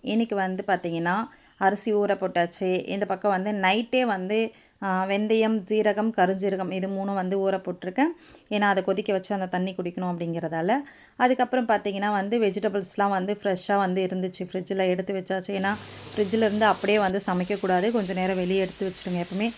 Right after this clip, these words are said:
எந்திரிச்சோடனே அரிசி ஊற போடுறது, காய்கறிகள் வந்து என்ன சமைக்கிறதுன்னு எடுத்து வச்சிடணும். அப்போ தான் வந்து நமக்கு வந்து ஒரு பிளான் இருக்கும். ஆ, அந்த மாதிரி நைட்டே நான் யோசிச்சிருவேன். ஃப்ரிட்ஜில் என்ன காய் இருக்கு, அடுத்த நாள் வந்து என்ன செய்யணும் அப்படின்னு சொல்லிட்டு.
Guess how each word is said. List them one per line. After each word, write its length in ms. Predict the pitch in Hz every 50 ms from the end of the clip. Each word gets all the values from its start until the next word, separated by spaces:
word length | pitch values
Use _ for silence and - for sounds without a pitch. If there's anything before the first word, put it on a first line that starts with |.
| - - - - -
எந்திரிச்சோடனே 540 | 190 202 208 233 220 - 226 214 233 277
அரிசி 380 | 302 262 190 196 196 - - 254
ஊற 180 | 233 226 214 202 -
போடுறது, 320 | 208 190 185 196 220 254 -
காய்கறிகள் 580 | 214 185 185 185 190 185 185 175 180 180 175
வந்து 220 | 175 175 175 190 190
என்ன 220 | 180 175 180 180 -
சமைக்கிறதுன்னு 500 | 185 170 170 170 - 185 185 170 202 214
எடுத்து 280 | 208 175 170 175 - 180 180
வச்சிடணும். 480 | 170 - - 185 170 170 196 254 294 - - - - - - - - -
அப்போ 140 | 233 -
தான் 140 | 254 277 277
வந்து 180 | 269 254 247 269
நமக்கு 300 | 254 233 226 220 - 220
வந்து 180 | 202 202 220
ஒரு 140 | 220 208 196 190
பிளான் 300 | - 185 185 180 190 202
இருக்கும். 380 | 196 185 185 185 - 202 240 - - - - - - - - -
ஆ, 280 | 208 208 208 202 202 185
அந்த 160 | 143 226 233
மாதிரி 220 | 240 247 269 254
நைட்டே 320 | 233 214 220 240 226 247 247
நான் 200 | 247 226 208 202
யோசிச்சிருவேன். 400 | 208 214 - - 202 196 185 190 -
ஃப்ரிட்ஜில் 300 | 202 190 202 214 208 202
என்ன 140 | 190 202 202
காய் 240 | - 202 196 196
இருக்கு, 220 | 190 190 190 - 247
அடுத்த 260 | 233 196 185 180 185
நாள் 140 | 190 190 196
வந்து 260 | 190 180 180 180 196
என்ன 200 | 190 180 175 180
செய்யணும் 400 | 208 208 185 165 170 170 175 170
அப்படின்னு 200 | 165 160 165 165
சொல்லிட்டு. 560 | 165 - - 160 156 156 151 196 220 262 269